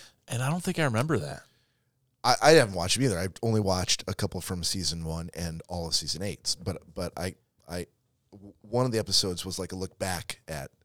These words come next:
Speaker 1: Oh, really?
Speaker 2: Yeah. So I'm like, "Oh, here's all these seasons I never watched." So I'm like, "Okay, I, I get that sometimes they're in different climates."
Speaker 1: You know what? Even though I didn't watch a lot of it that
Speaker 2: Yeah.
Speaker 1: I can remember, I
Speaker 2: Yeah.
Speaker 1: enjoyed Survivor, I think.
Speaker 2: Uh,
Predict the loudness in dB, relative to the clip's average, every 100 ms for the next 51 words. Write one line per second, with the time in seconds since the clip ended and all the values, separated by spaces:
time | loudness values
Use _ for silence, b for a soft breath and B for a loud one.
0 | -12 -4 0 2 0 2 2 4 4 0
1 | 2 2 2 0 4 4 4 8 12 12
2 | 10 6 4 6 4 2 0 0 -2 -2
3 | 0 4 4 4 0 -2 -2 -6 -2 0
4 | 0 -6 -4 -4 -4 -6 -2 -2 2 2
5 | 2 -2 -4 -4 -2 0 0 -2 -4 -4
6 | -6 -8 -10 -10 -10 -12 -10 -4 0 2
7 | 2 2 0 0 4 4 2 -2 -2 0
8 | 0 0 -2 -2 -4 -6 _ _ _ -16
9 | -4 0 0 0 -2 -2 -2 -2 -4 -6
10 | _ _ _ _ -4 0 0 0 0 0
11 | 0 -2 -4 -6 -6 -6 -8 -12 -12 -16
12 | -16 B B B B B B B B -8
13 | 0 2 2